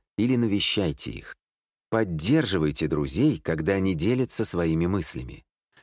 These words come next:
Если кто-то просит вашего мнения, говорите честно. Друзья оценят вашу искренность. Эти простые привычки, несомненно, укрепят ваши отношения,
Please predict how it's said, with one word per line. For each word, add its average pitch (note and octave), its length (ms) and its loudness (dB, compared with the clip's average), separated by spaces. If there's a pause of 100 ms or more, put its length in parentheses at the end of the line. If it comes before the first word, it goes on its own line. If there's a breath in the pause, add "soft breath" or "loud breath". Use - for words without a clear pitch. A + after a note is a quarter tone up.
Если F2+ 360 0
кто-то G2 320 -2
просит F2+ 420 -2
вашего D#2+ 360 -2
мнения, D#2 560 0 (180)
говорите E2 580 -2
честно. - 560 -6 (380)
Друзья A#2+ 600 0
оценят G2+ 640 0
вашу C#2 320 -4
искренность. - 800 -12 (800)
Эти G2+ 200 2
простые G#2 560 0
привычки, E2+ 640 -2 (260)
несомненно, C3+ 840 2
укрепят A#2 640 0
ваши G2 300 0
отношения, D#2 800 -2